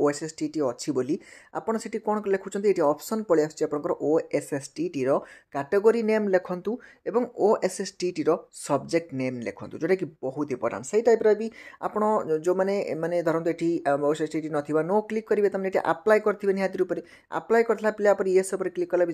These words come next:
ଏଠି ବି ମାଗୁଛି ଆପଣଙ୍କର କାଟେଗୋରୀ, ଆପଣଙ୍କର ନେମ୍ ଲେଖନ୍ତୁ, କୋଉ କାଟେଗୋରୀ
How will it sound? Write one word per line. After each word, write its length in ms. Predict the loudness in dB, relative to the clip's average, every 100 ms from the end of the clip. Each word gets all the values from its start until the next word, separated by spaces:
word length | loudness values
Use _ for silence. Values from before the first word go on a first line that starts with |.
| -2
ଏଠି 120 | -2 -4
ବି 60 | -2
ମାଗୁଛି 260 | 0 0 0
ଆପଣଙ୍କର 280 | -2 0 0 -2 -10 _ _
କାଟେଗୋରୀ, 540 | -10 2 4 6 6 4 2
ଆପଣଙ୍କର 320 | 0 2 2 2 0
ନେମ୍ 180 | -2 -2
ଲେଖନ୍ତୁ, 360 | -4 -6 -4 -4 -4 -14 _
କୋଉ 160 | 4 4 4
କାଟେଗୋରୀ 420 | 0 2 2 2